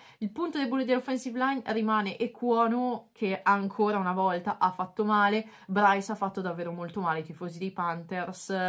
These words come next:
mm, molto arrabbiati. Bryce era nel panico, sembrava davvero sperso, non capiva da che parte girarsi, mm,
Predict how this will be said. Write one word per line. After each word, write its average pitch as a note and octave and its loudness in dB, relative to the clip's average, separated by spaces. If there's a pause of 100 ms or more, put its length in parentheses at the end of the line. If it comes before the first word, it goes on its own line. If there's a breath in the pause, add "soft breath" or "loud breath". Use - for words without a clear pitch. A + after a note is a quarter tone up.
(800)
mm, E3+ -10
molto F#3 -2
arrabbiati. F#3+ 4
Bryce E3+ -2
era E3 0
nel E3+ -10
panico, G3+ 4
sembrava E3+ -6
davvero E3+ -6
sperso, F#3+ -6 (220 loud breath)
non F#3 -2
capiva F#3 0
da E3 -2
che F3+ -8
parte F3+ -2
girarsi, F#3 -4
mm, E3+ -10